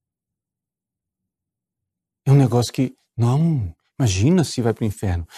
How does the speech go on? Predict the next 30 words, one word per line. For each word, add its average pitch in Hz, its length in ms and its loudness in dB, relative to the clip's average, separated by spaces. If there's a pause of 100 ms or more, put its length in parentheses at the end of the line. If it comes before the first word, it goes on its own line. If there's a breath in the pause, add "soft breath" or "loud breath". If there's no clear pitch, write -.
(180 loud breath)
O 165 60 2
importante, 156 840 0 (440)
né, 165 280 0 (420)
é 143 80 0
que 185 300 2 (220 loud breath)
as 139 160 -2
pessoas 151 360 -2 (200)
creiam 220 1000 4
em 160 80 2
alguma 123 380 0
coisa 113 600 -2 (200 loud breath)
e 180 80 2
todos 185 300 4
os 175 180 0
seres 156 260 -2
humanos 151 320 -2
são 95 400 -4
bons 226 680 2 (180 loud breath)
e 156 80 0
irão 147 300 2
pro 277 160 -2
céu. 170 440 -2 (760)
Mas - 100 -18
nós - 120 -18
sabemos 113 260 -10
que - 80 -6
isso 107 140 -8
não 117 80 -6
é - 20 -4
verdade. 185 320 -4